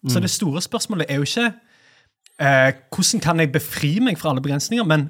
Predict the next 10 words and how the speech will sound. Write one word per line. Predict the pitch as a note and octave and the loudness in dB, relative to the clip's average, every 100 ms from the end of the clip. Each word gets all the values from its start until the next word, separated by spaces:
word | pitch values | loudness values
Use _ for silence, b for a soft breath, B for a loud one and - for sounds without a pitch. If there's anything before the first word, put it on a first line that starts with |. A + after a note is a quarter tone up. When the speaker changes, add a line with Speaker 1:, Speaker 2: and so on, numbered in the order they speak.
| - | -6
Speaker 1:
hvilke | C3+ C3+ G3 B3+ - - | -2 2 2 -2 -4 -4
typer | - D#3+ D3 | -2 -2 -2
begrensninger | D3 C#3+ E3 - D3 C#3+ | -2 -2 -2 -2 0 0
vil | C#3 | 0
jeg | D#3+ C#3 | 0 0
egentlig | D3+ E3 | 0 0
leve | B2 A#2+ E3 | 2 2 0
med? | A3+ C#3+ - - | 0 0 -6 -8
Speaker 2:
Mm. | D3 C3 A2 A2 - | -2 0 0 -4 -4
Speaker 1:
Eh, | C3+ C3+ C3 C3 | 0 2 2 2